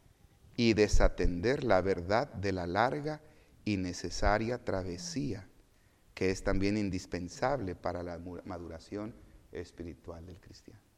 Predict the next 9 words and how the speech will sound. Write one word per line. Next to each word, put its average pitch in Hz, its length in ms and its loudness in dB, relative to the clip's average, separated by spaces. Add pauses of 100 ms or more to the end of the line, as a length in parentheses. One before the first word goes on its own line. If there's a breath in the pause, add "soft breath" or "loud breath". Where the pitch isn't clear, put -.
(1000 soft breath)
Unos 120 360 -2
enfatizan 127 840 0 (180)
la 90 180 -4
crisis 233 560 -2
solamente 175 680 0
al 131 140 2
punto 139 400 2
que 120 120 0
dicen, 139 480 2